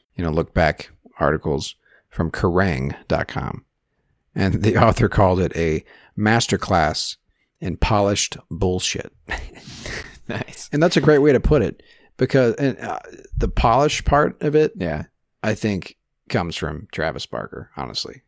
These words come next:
Speaker 1: That's, his drumming ele-, elevates this record
Speaker 2: Oh, yeah.
Speaker 1: to something way more than just a, a simple punk rock record. 'Cause when you go back and listen to Dude Ranch and listen to the, the single Damn It,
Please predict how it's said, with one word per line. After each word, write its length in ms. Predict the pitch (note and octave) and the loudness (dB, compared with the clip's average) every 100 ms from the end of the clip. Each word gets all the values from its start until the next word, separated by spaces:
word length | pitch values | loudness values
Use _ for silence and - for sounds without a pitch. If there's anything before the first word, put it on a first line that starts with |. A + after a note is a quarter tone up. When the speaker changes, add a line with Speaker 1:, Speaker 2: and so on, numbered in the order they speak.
| _ | _
Speaker 1:
That's, 320 | G#2+ F#2+ - - - _ | -2 -2 -8 -12 -20 _
his 160 | - B2 | 0 2
drumming 480 | B2+ A#2 A#2 G2+ - | 2 2 0 -2 -4
ele-, 260 | G#2+ A2 A2 - | 0 0 0 2
elevates 480 | D3 C#3+ A#2+ A2 | 4 4 2 0
this 180 | - G2 | -2 -2
record 380 | F2+ E2+ E2 D2+ | -2 0 -2 0
Speaker 2:
Oh, 80 | A2+ | 0
yeah. 220 | F2 - - _ _ | -2 -6 -14 _ _
Speaker 1:
to 160 | - F#2 | -4 -2
something 400 | - A2 G2 F2+ | 0 -2 -2 -2
way 180 | F#2+ G#2 | 0 0
more 220 | F#2 G2 | 0 -2
than 100 | F2+ | -2
just 240 | E2+ F2 | -4 -4
a, 220 | E2+ D#2 - - _ | -2 -4 -6 -20 _
a 80 | D#2+ | -6
simple 640 | - G2+ F2+ E2 D2+ D#2 _ | -2 -2 -2 -2 -2 -6 _
punk 240 | - D#2+ | -4 -2
rock 260 | E2 D#2+ - | -2 -2 -2
record. 400 | C#2+ D2+ - - - - | -8 -6 -10 -10 -14 -8
'Cause 100 | A#2+ | -4
when 60 | A#2 | -2
you 80 | B2+ | 2
go 80 | D3+ | 4
back 220 | C#3 B2+ | 4 4
and 80 | A#2+ | 0
listen 260 | G#2+ B2+ | 0 0
to 140 | G#2 F#2 | -2 -4
Dude 360 | G2 - G#2+ | -8 -2 0
Ranch 300 | A2 A2+ A#2 | 0 -2 -2
and 140 | G#2 G2 | -2 -2
listen 220 | G2 G2+ | -2 -2
to 100 | F#2+ | -2
the, 140 | F#2+ | -2
the 160 | E2 F2+ | -2 -2
single 360 | - F#2+ F2+ E2+ | -2 -2 -2 -2
Damn 300 | F2+ E2 F#2 | -2 -2 -2
It, 180 | G#2+ | -6